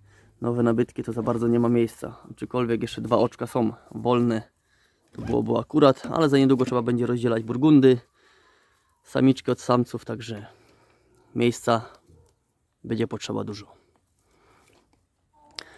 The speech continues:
Dobra, moi drodzy, w tym filmie to w sumie wszystko. Ja lecę sobie jeszcze po siano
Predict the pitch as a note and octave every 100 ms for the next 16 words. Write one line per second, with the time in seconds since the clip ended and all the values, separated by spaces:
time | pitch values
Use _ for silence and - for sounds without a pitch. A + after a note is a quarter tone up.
0 | - _ _ C3 B2 B2 A#2 A2 A#2+ G#2+
1 | - - _ _ _ _ _ _ _ _
2 | _ - _ - B2+ - B2+ A#2+ A#2 -
3 | A2+ A2+ D3+ C#3+ - B2 A#2 - A#2+ B2+
4 | B2 A#2 A2+ A#2 - - - - D3 B2
5 | A#2